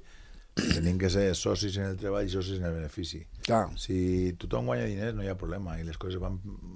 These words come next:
Speaker 1: suaus i sense problema, i el flux és continu, no hi ha problema. Quan hi ha ruptures i quan hi ha problemes és perquè, u, en algun moment, algú de les, de les dues parts no està content de lo que està passant,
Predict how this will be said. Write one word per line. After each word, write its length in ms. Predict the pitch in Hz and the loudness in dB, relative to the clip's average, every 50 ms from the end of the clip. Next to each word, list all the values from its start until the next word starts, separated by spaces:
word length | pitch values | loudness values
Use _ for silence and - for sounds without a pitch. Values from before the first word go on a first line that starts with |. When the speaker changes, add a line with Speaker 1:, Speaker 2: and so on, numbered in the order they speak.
| 90 87 85 - | -12 -10 -8 -8
Speaker 1:
suaus 460 | - - 95 92 98 104 104 95 - | -6 -4 -2 0 2 2 0 0 -4
i 80 | 104 95 | -8 -8
sense 300 | - - 98 82 - 87 | -8 -6 -8 -8 -8 -6
problema, 300 | 85 85 87 87 92 87 - - - - - - - | -4 -4 -2 -2 -2 -4 -6 -8 -12 -14 -12 -2 2
i 80 | 92 82 | 2 2
el 60 | 76 | 2
flux 300 | - - 117 107 - - 107 | 2 -2 -4 -4 -2 0 0
és 240 | 104 107 110 107 - | 2 2 0 0 -2
continu, 460 | - 104 92 85 85 98 101 101 101 | -4 -4 -4 -4 -4 -4 -4 -2 -2
no 140 | 98 95 98 | -4 -2 -2
hi 40 | 95 92 | -4 -4
ha 40 | |
problema. 360 | 85 82 87 98 98 90 - - - - - - - - - - | -4 -4 -4 -4 -4 -4 -6 -6 -8 -8 -8 -8 -8 -10 -4 2
Quan 200 | 104 95 90 90 | 4 6 6 8
hi 40 | 92 | 8
ha 60 | 98 | 8
ruptures 540 | 104 113 104 - - 123 117 104 90 80 82 | 6 4 2 2 2 4 4 4 4 0 -2
i 80 | 90 - | -4 -2
quan 220 | 85 85 85 85 90 | -2 0 0 2 2
hi 80 | 95 101 | 0 0
ha 60 | 101 | 2
problemes 460 | - 104 101 104 110 117 123 120 101 | 2 4 4 4 4 2 0 -2 -2
és 20 | 95 | -2
perquè, 460 | - - 101 98 - - 107 95 82 - - - - - - - - - 107 | -4 -4 -4 -2 0 2 2 2 2 0 -8 -18 -20 -20 -20 -20 -4 4 8
u, 240 | 107 110 110 98 - - - - | 8 8 8 8 4 -2 -4 -2
en 80 | 98 87 | 0 0
algun 160 | 85 87 95 | 0 0 0
moment, 380 | 104 104 104 107 117 123 117 87 | 0 2 2 2 2 2 0 0
algú 240 | 98 95 98 107 110 | 2 2 2 4 4
de 80 | 104 101 98 | 4 2 2
les, 100 | 87 80 87 90 87 | 0 0 0 0 0
de 120 | 90 92 92 | 0 0 0
les 80 | 90 | 0
dues 160 | 92 95 - - | 0 -2 -4 -2
parts 300 | - 120 135 165 - - | -2 -2 -2 0 -2 -4
no 380 | 92 98 101 101 95 92 90 90 | -4 -2 -2 0 2 2 2 2
està 240 | 90 85 - - 90 90 | 0 -2 -2 -2 -2 -2
content 320 | 92 92 90 85 104 104 117 | -2 -2 -2 -4 -4 -4 -2
de 60 | 113 98 | -2 -2
lo 60 | 90 | -2
que 60 | 82 80 | -4 -6
està 160 | - 85 85 | -6 -8 -8
passant, 240 | 87 - 85 82 | -8 -8 -8 -8